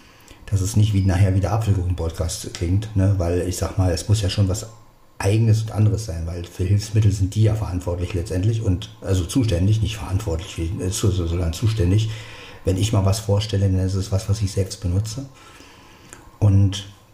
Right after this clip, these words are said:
dann muss ich's aber irgendwie auch auf meine Art machen, ne? Und da muss ich halt auch noch so ein bisschen den, ja, meine eigene Art für entwickeln. Vielleicht habe ich die ja auch schon, weiß es gar nicht.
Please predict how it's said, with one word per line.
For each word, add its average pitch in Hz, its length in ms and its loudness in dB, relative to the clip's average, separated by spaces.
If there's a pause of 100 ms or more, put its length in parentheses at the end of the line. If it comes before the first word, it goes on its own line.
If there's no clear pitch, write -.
(360)
dann 95 160 4
muss 107 180 4
ich's 110 160 2
aber 90 260 0
irgendwie 104 240 6
auch 85 140 -2
auf 87 160 -4
meine 92 300 0
Art - 240 -10
machen, - 300 -14 (440)
ne? 87 200 -2
Und 87 360 -4 (520)
da 87 100 -2
muss 95 200 4
ich 98 100 4
halt 87 120 0
auch 95 80 4
noch 110 160 8
so 107 60 8
ein 104 60 4
bisschen 101 220 2
den, 98 320 2 (1400)
ja, 80 240 -4
meine 92 200 2
eigene 101 280 4
Art 104 160 2
für 98 160 0
entwickeln. 98 520 2 (360)
Vielleicht - 300 -2
habe - 100 2
ich 107 80 4
die 107 120 2
ja 87 80 2
auch 87 100 -2
schon, 90 260 0
weiß 107 220 0
es - 100 -4
gar - 220 -8
nicht. 98 240 -6